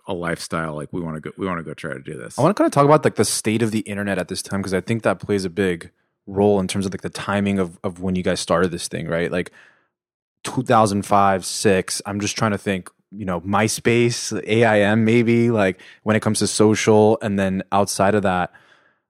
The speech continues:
Speaker 2: like, what was, what was the state of the internet and what, like, yeah, like, w-, w-,
Speaker 1: Yeah.
Speaker 2: how did you get this website up and
Speaker 1: A-,
Speaker 2: running?
Speaker 1: A I M had been huge for years at that point, but that was
Speaker 2: Yeah.
Speaker 1: like, I would say that had been the primary,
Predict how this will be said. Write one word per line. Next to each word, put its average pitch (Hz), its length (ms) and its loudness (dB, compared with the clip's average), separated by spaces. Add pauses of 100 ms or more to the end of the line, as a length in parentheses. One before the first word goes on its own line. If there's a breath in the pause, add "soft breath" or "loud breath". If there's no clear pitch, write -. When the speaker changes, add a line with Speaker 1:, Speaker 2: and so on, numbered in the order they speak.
(100)
Speaker 2:
like, 101 180 2
what 113 220 4
was, 123 400 2 (200)
what 110 220 0
was 139 180 4
the 110 80 -2
state 113 340 0
of 107 100 6
the 95 180 0
internet 113 300 2
and 101 160 -2
what, 98 220 2
like, 98 180 -2 (580)
yeah, - 340 0
like, 98 160 -4
w-, 101 180 -8 (160)
w-, 90 180 -4
Speaker 1:
Yeah. 92 160 0
Speaker 2:
how 104 80 2
did 110 160 4
you 110 80 0
get 107 200 -2
this - 240 -6
website 92 480 -6
up - 100 -14
and 92 120 -8
Speaker 1:
A-, - 20 -10
Speaker 2:
running? 101 260 -2 (140)
Speaker 1:
A 123 160 4
I 147 160 6
M 107 360 2
had 98 180 -4
been 87 200 -4
huge 85 480 -6
for 78 220 -8
years 76 580 -10
at - 100 -18
that 73 220 -10
point, 71 300 -14
but - 100 -18
that 110 120 4
was 110 180 4
Speaker 2:
Yeah. 104 60 -4
Speaker 1:
like, 101 200 -2
I 110 80 2
would 113 140 0
say 110 140 0
that 95 220 0
had 95 160 -4
been 90 200 -4
the 87 80 -6
primary, 87 960 -4